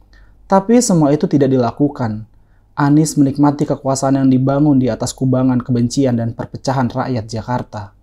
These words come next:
Jadi, kalau sekarang ada agamawan non-Islam yang menyanjung Anies sebagai tokoh nasionalis dan toleran, itu hanya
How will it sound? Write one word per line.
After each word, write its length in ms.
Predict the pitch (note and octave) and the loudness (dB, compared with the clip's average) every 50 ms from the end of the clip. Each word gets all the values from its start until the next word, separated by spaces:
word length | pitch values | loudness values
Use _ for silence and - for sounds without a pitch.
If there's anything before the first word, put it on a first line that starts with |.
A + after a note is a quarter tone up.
| _ - _ _ _ _ - _ _ _ _ _ - | _ -20 _ _ _ _ -20 _ _ _ _ _ 0
Jadi, 560 | D3+ C#3+ B2+ D3+ D#3+ F3 E3 C#3 B2+ B2 B2+ | 0 4 4 6 6 6 6 4 4 2 2
kalau 240 | - - C#3 C3 C#3 | 0 0 2 2 2
sekarang 480 | C#3+ C#3 - - D3 C#3+ D3 D#3 D3 C#3+ | 2 0 -2 -2 0 0 2 2 0 0
ada 320 | D3 D3 C3+ C3+ C3 C3+ | 0 2 2 2 2 2
agamawan 560 | C#3 C#3 C#3 C3+ C3+ C#3 C#3 D3 D3 C#3+ C3+ | 0 0 2 2 2 2 2 2 2 2 2
non-Islam 800 | C3 C3 C3 C3 C3 D#3 E3 - - C3+ A#2+ A#2 A#2 A#2 A#2+ A2+ - - | 2 2 2 2 2 0 -2 0 -2 -2 -2 -2 -2 -4 -6 -8 -4 0
yang 240 | C3 D3 D3+ D3+ D3+ | 2 2 4 4 4
menyanjung 480 | D3 D3 C#3+ C#3 C3+ C#3 C3+ C3 C3+ C#3 - | 4 4 4 2 2 2 2 0 0 -2 0
Anies 320 | C#3+ D#3 E3 E3 D3+ - | 0 2 2 2 0 0
sebagai 320 | - C3+ C3+ B2+ B2+ C3+ C3 | 0 0 0 2 0 0 2
tokoh 320 | - D3 C#3+ - D3 C#3 | 0 0 0 2 0 0
nasionalis 640 | C#3 C3 B2 B2+ - C3 B2+ C3 C#3 C#3+ C#3+ C#3 - | 2 0 0 0 -2 0 0 0 0 0 -2 -2 -2
dan 240 | - C3 B2+ B2 B2+ | -4 -2 0 0 0
toleran, 640 | - C3+ C3+ C#3+ C#3+ C#3+ C3+ A#2+ A#2 A#2+ B2+ C3 - - _ D3+ | 2 2 2 2 2 0 0 -2 -2 -4 -6 -6 -10 -6 _ -2
itu 320 | D#3+ D3+ - - C#3+ C3+ | -2 -2 -2 -2 -2 -2
hanya 400 | A#2+ G#2+ C3 C3 A#2+ B2 B2 B2 | -2 -2 -2 -2 -2 -2 -2 -2